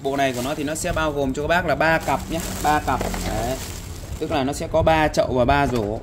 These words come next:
ba chậu, ba rổ như này. Thì lên cho em là rổ vuông nhá. Đấy. Nó sẽ bao gồm là ba chậu và ba rổ. Con to nhất thì đường kính của nó khoảng ba mươi lăm cm. Rổ hai lớp nhá, rổ vuông.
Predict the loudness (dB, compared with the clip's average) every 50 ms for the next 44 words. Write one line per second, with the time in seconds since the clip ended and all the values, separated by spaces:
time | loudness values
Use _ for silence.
0 | 0 2 2 2 2 0 -2 -4 -2 2 2 2 2 2 0 -2 -2 -2 -2 -2
1 | -4 -4 -6 -8 -12 -14 -16 -18 -20 -18 -12 -6 -2 0 2 2 2 2 0 0
2 | 0 0 0 -2 -2 0 0 0 2 2 2 0 0 -2 -6 -8 -6 -2 -2 0
3 | 0 -2 -4 -6 -6 -6 -6 -4 -4 -2 0 4 4 4 4 4 4 2 2 2
4 | 2 2 2 2 2 2 0 0 0 2 2 2 2 2 2 2 0 0 0 -2
5 | -4 -8 -10 -10 -10 -8 -8 -4 -4 2 4 6 6 8 6 6 4 4 2 0
6 | 2 2 2 0 2 2 2 0 0 -2 -6 -6 -6 -4 -2 -2 2 2 4 4
7 | 4 4 2 2 2 0 0 0 0 0 0 -2 -6 -10 -12 -12 -12 -4 0 0
8 | 2 2 0 -2 -2 0 2 4 4 4 4 4 4 2 0 -2 -4 -4 -4 -6
9 | -6 -4 -2 -2 -2 2 4 4 4 4